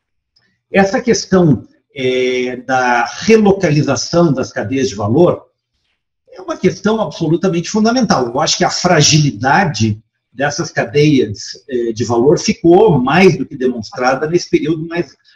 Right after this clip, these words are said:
recente. Agora, qual é a solução? Não é? Porque a, é, a, a relocalização, ela passa por um aumento de custo. Então, haverá empresas que apostarão na relocalização e haverá empresas que apostarão ainda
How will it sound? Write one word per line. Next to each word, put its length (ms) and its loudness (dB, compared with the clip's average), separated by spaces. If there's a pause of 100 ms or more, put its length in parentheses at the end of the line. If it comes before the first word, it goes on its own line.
(120)
recente. 560 -2 (520)
Agora, 380 4 (960)
qual 240 2
é 60 4
a 80 2
solução? 720 -2 (460)
Não 140 -2
é? 80 0
Porque 480 -2
a, 140 -2 (120)
é, 520 -6
a, 480 -6 (760)
a 180 -4
relocalização, 960 0
ela 180 -2
passa 260 -2
por 100 -4
um 40 0
aumento 260 0
de 120 -8
custo. 360 -8 (360)
Então, 220 -2
haverá 320 4
empresas 560 2
que 80 -6
apostarão 600 0
na 80 0
relocalização 960 -4
e 60 -4
haverá 280 0
empresas 600 0
que 100 -8
apostarão 580 -4
ainda 460 -6